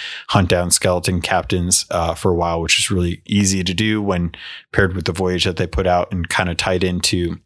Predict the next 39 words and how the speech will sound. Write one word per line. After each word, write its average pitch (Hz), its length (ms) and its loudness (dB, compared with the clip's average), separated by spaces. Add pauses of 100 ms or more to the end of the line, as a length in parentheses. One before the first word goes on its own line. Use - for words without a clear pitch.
(380)
Grey 98 220 4
Morrow 90 600 0
and, 85 380 -2
uh, 82 240 -2
him 90 480 0
coming 95 260 2
up 87 140 -2
against, 90 500 0
uh, 87 300 -2
sailors 95 480 2
as - 160 -4
well 87 140 0
as 85 100 0
Flameheart. 90 520 -2 (600)
And 110 140 6
then 110 80 2
we 110 100 0
had 104 300 0
the 104 180 2
Vault 104 320 2
event, 92 340 0 (840)
or 117 100 4
the 104 100 2
Vault 110 400 2
Voyage, 95 520 0 (100)
which 98 220 0
was 90 160 0
really 98 200 0
awesome, 90 340 0
that 87 140 -4
the 90 140 -2
Gold 92 240 -2
Hoarders 90 340 -2
would 87 140 -2
send 92 300 2
you 92 160 0
out 90 240 0 (420)
to 117 100 2
go 92 480 2